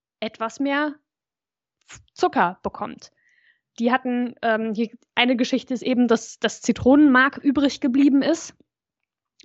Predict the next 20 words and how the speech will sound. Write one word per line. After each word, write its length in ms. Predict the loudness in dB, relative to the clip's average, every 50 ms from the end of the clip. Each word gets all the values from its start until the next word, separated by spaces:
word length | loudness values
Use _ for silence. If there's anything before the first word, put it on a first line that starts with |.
| -10
Und 180 | -6 -4 0 0
das 140 | 0 0 -2
ist 140 | -4 -6
so 340 | -6 -6 -4 2 4 4 4
sauer, 360 | 4 2 2 4 6 6 6
das 160 | 4 2 0 -4
kann 160 | -2 -2 0
man 140 | 0 0 -2
eigentlich 320 | -2 -4 -4 -6 -6 -4
keinem 260 | -2 -2 0 0 -2
zu 140 | -4 -4 -4
essen 280 | -2 -2 0 2 0 2
geben. 400 | 2 0 2 2 0 0 -2 _ _ _ -20 -20 -20 -20 -20 -20 -20 _ _ -20 _ _ _ _
Und 160 | 2 4 4 4
dann 160 | 4 4 4
hat 180 | 2 0 0 -4 -6
Erich 360 | -2 -2 0 0 -2 -4 -2
Loch 360 | -2 0 0 0 0 -4 -14 _ _ _ _ _ _
jeden 400 | -8 -4 -2 -2 0 0 -2 -4
Tag 580 | -4 -2 0 2 4 4 4 2 0 -4 -16